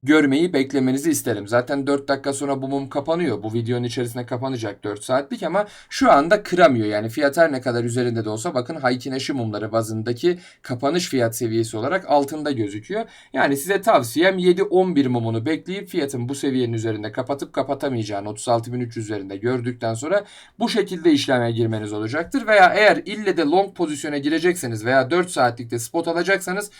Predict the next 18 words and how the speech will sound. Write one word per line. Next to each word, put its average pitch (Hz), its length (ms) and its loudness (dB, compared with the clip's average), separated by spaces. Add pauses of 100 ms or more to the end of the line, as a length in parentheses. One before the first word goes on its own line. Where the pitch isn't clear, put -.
(180)
fiyat 180 340 2
baktınız 180 460 2
ki 135 120 -2
tekrar 170 300 2
otuz 151 340 -4
altı 165 300 4
bin 131 140 -2
doların 113 280 -2
altında 113 460 -4
dört 180 180 2
saatlik 117 520 -2
kapattı. 180 600 2 (220)
Hemen 160 360 2
bu 160 120 2
pozisyonu 143 480 -2
tekrar 156 340 2
short'a 143 420 -2
çevirin 180 480 0